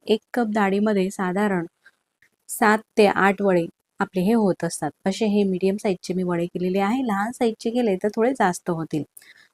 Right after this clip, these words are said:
बघू शकता अगदी पुरीप्रमाणेच हे वडे फुलत असतात. तोडूनही दाखवते, कचोरी जशी असते ना, कचोरीसारखेच मस्त आतमधून पोकळ हे वडे झालेले आहे.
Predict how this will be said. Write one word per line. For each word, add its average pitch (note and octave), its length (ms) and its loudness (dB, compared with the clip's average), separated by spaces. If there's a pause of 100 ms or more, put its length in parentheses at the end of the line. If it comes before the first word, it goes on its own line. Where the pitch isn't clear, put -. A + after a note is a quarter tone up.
बघू G#3+ 240 4
शकता B3+ 360 0
अगदी G#3 340 0 (100)
पुरीप्रमाणेच G#3+ 760 0
हे A#3 100 2
वडे G3+ 240 2
फुलत F3 320 -2
असतात. E3 240 -6 (120)
तोडूनही F#3+ 360 2
दाखवते, F3 540 -4 (540)
कचोरी G#3 360 2
जशी A3 240 -2
असते A#3 280 0
ना, G#3 160 0 (120)
कचोरीसारखेच A3 800 -2
मस्त G#3 380 -4
आतमधून F#3+ 580 -2
पोकळ G3 380 0
हे G3 100 -2
वडे F#3+ 260 -2
झालेले G3 340 -2
आहे. G3 220 -8